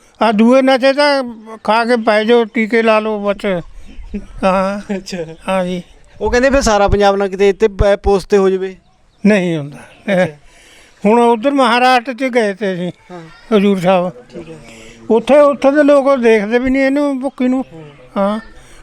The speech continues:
Speaker 1: ਉਹ ਆਲੇ ਦੁਆਲੇ ਬੋਰੀਆਂ ਧਰੀਆਂ ਪਈਆਂ ਤੇ
Speaker 2: ਹੂੰ।
Speaker 1: ਸੜਕ ਦੇ।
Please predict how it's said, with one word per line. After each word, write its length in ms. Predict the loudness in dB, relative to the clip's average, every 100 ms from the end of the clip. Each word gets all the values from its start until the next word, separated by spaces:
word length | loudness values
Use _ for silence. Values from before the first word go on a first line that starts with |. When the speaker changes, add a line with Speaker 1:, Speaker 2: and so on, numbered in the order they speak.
| 2
Speaker 1:
ਉਹ 120 | 4
ਆਲੇ 260 | 4 4 2
ਦੁਆਲੇ 200 | 2 2
ਬੋਰੀਆਂ 400 | 0 -2 -4 -4
ਧਰੀਆਂ 240 | -4 -4
ਪਈਆਂ 260 | -2 -4 -4
ਤੇ 280 | -4 -4
Speaker 2:
ਹੂੰ। 380 | -6 _ -20 -6
Speaker 1:
ਸੜਕ 300 | -2 -2 0
ਦੇ। 300 | 0 0 -2